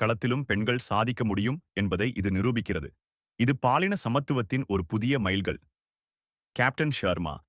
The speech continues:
பல இளம் பெண்களுக்கு உத்வேகத்தின் ஆதாரமாக திகழ்கிறார். கனவுகள், கடின உழைப்பு மற்றும் விடாமுயற்சி இருந்தால் எந்த உயரத்தையும் எட்ட முடியும் என்பதை அவர் எடுத்துக்காட்டுகிறார்.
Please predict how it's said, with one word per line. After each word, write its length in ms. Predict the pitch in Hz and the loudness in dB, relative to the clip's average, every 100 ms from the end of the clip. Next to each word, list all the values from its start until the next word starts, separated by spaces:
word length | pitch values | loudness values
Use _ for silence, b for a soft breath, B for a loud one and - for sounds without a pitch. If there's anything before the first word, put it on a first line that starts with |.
| _ _ | _ _
பல 220 | 131 151 | 2 4
இளம் 240 | 170 143 175 | 4 2 2
பெண்களுக்கு 560 | 135 127 117 104 151 | 0 2 2 0 -2
உத்வேகத்தின் 580 | 95 92 110 113 107 120 | -2 0 0 0 0 -2
ஆதாரமாக 600 | - 95 107 101 95 92 | 0 0 2 0 0 -2
திகழ்கிறார். 580 | - 90 90 87 73 55 - _ _ _ _ | -4 -2 -2 -2 -6 -8 -14 _ _ _ _
கனவுகள், 580 | - 95 113 113 104 110 - _ - | -2 0 2 0 0 -4 -8 _ -6
கடின 340 | 98 107 117 | -2 0 0
உழைப்பு 500 | 92 98 117 - 120 - _ - | 0 0 0 -2 -4 -6 _ -2
மற்றும் 340 | 113 - 147 | -2 0 0
விடாமுயற்சி 600 | 98 113 139 123 110 - | 2 2 2 0 -2 -2
இருந்தால் 400 | 92 87 80 62 - _ _ - | -2 0 -2 -6 -10 _ _ -4
எந்த 300 | 104 170 208 | 0 2 2
உயரத்தையும் 580 | 123 120 143 147 151 113 | 2 0 0 -2 0 0
எட்ட 260 | 98 139 | 0 0
முடியும் 380 | 127 110 120 135 | 2 2 0 -2
என்பதை 360 | 101 101 95 110 | 0 0 2 0
அவர் 200 | 95 95 | 0 0
எடுத்துக்காட்டுகிறார். 840 | 87 98 - 92 82 90 90 60 | 0 -2 -2 -4 -4 -4 -4 -6